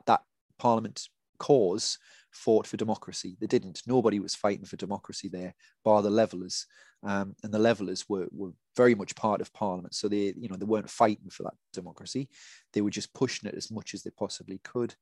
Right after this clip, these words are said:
in manifestos. Um, so Fairfax, Cromwell, Ireton didn't want universal male suffrage. They firmly believed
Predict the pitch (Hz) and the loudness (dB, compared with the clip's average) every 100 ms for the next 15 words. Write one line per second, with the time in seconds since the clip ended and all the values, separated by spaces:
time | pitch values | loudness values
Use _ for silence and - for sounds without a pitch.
0 | _ _ 101 101 104 104 - 107 - 101 | _ _ -16 -6 -4 -4 -4 -4 -4 -8
1 | 92 90 - _ _ - - - _ _ | -8 -10 -12 _ _ -20 -20 -20 _ _
2 | _ _ 123 120 123 120 117 _ _ - | _ _ 2 6 6 4 -2 _ _ -20
3 | - - - 147 143 - 180 175 - 175 | -12 0 6 8 6 6 8 8 8 -2
4 | - - - - _ - 151 147 143 139 | 0 -4 -2 -4 _ 2 4 4 4 6
5 | 135 131 - 131 131 123 127 127 - 156 | 8 6 4 4 6 4 -2 -12 2 4
6 | 156 139 - 110 107 107 - - _ _ | 4 2 -6 0 0 -2 -8 -10 _ _
7 | 113 107 98 110 104 104 104 101 - 147 | -6 -4 0 2 0 -4 -6 -6 -4 -6
8 | - 147 139 - - 202 101 196 _ - | -4 -6 -6 -6 0 2 4 2 _ -20
9 | _ _ - 139 151 143 123 110 113 123 | _ _ 2 6 6 6 0 2 4 4
10 | 123 - | 2 -4